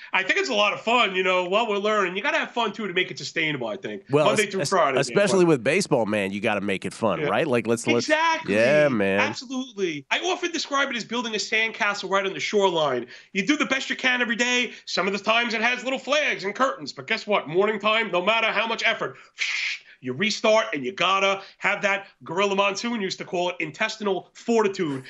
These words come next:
Speaker 1: and you gotta go get it every <laughs> single day, right? And sometimes we, we lose. I know what happens.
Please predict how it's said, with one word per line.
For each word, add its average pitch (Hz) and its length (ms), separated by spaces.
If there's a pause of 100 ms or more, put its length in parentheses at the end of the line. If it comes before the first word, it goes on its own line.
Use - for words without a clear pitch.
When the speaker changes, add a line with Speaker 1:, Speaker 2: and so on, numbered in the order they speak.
(140)
Speaker 1:
and 131 100
you 175 80
gotta 202 240
go 214 120
get 226 200
it 208 120
every 196 280
<laughs> - 20
single 233 280
day, 240 340 (240)
right? 233 220 (180)
And 196 100
sometimes 339 440
we, 277 240
we 262 100
lose. 208 480 (240)
I 156 80
know 202 100
what 247 120
happens. 233 460